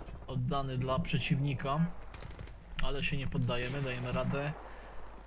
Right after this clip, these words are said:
Próbujemy wycisnąć najlepszy wynik, jaki się da. Granacik leci. Czekaj, ziomuś, czekaj.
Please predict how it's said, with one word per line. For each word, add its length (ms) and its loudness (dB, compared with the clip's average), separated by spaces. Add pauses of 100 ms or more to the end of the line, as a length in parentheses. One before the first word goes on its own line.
(580)
Próbujemy 520 0 (320)
wycisnąć 680 2 (160)
najlepszy 500 0
wynik, 500 0
jaki 220 -2
się 160 -2
da. 220 0
Granacik 600 -2
leci. 500 0 (680)
Czekaj, 280 -4
ziomuś, 360 -2
czekaj. 300 2